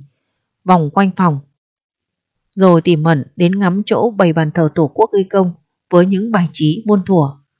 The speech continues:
ảnh Bác Hồ, bát hương, khẩu hiệu Đảng Lao động Việt Nam muôn năm. Tất cả đều cũ, riêng hai câu đối Tết, nền đỏ, chữ đen. "Ơn Đảng, quyết xây dựng thành công hạnh phúc miền Bắc thân yêu. Nhớ Bác,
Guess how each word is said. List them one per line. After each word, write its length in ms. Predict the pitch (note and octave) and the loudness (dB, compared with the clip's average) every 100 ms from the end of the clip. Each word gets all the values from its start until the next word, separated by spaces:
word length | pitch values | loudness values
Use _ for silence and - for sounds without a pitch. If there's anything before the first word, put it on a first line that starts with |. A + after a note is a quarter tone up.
| - | -4
ảnh 160 | D3 | -2
Bác 200 | F3 G3+ | -2 -4
Hồ, 380 | F#3 E3 D3 _ _ | 2 2 0 _ _
bát 180 | G#3+ A#3 G#3+ | -2 -2 2
hương, 300 | G#3+ G3 F3+ _ _ _ _ _ | 2 2 -2 _ _ _ _ _
khẩu 200 | - F3+ | 0 0
hiệu 280 | D3 F3 - _ - | 2 0 0 _ -4
Đảng 220 | F#3+ D#3 | 0 2
Lao 120 | F#3 | 2
động 140 | F#3+ - | 0 2
Việt 180 | D#3+ F3 | -2 2
Nam 220 | F#3 F3+ | 0 2
muôn 220 | F#3+ G3 | 2 4
năm. 180 | F#3+ F#3+ F3 _ _ _ _ - | 4 2 0 _ _ _ _ -4
Tất 180 | A#3 | -4
cả 180 | - F#3+ | 2 2
đều 160 | C#3+ D3 | 4 2
cũ, 440 | - D#3 B3 - _ _ _ _ | 2 2 2 -4 _ _ _ _
riêng 160 | - G#3 | 2 2
hai 180 | G#3 G#3 | 4 2
câu 180 | G3+ F#3+ | 2 2
đối 200 | E3 E3+ | 2 0
Tết, 300 | - B3 C4+ _ _ | 2 0 0 _ _
nền 280 | F3 E3+ D3+ | 0 0 2
đỏ, 360 | E3 D#3+ C#3 _ - | 4 4 2 _ -4
chữ 180 | F#3 - | -4 2
đen. 200 | G#3+ F#3 _ _ _ _ _ _ | 2 2 _ _ _ _ _ _
"Ơn 240 | A#3 G#3+ | 0 2
Đảng, 260 | G3+ F#3 C#3 - | 0 -2 -2 -6
quyết 160 | - B3+ - | -2 -2 2
xây 140 | G#3+ | 0
dựng 180 | F#3+ F3+ - | 2 -2 2
thành 180 | F3 C3 | 0 2
công 260 | F#3+ F#3 | 0 2
hạnh 160 | F#3 G3 | 0 0
phúc 260 | - C4 _ | 0 -2 _
miền 220 | F#3 D#3 | 0 0
Bắc 120 | C#3+ G#3 | 0 -2
thân 140 | G#3+ F3 | 0 -2
yêu. 200 | F3+ E3+ D#3+ _ _ _ _ _ - | 2 0 0 _ _ _ _ _ 0
Nhớ 180 | F#3+ G3 | 4 4
Bác, 260 | A#3 B3+ | 4 0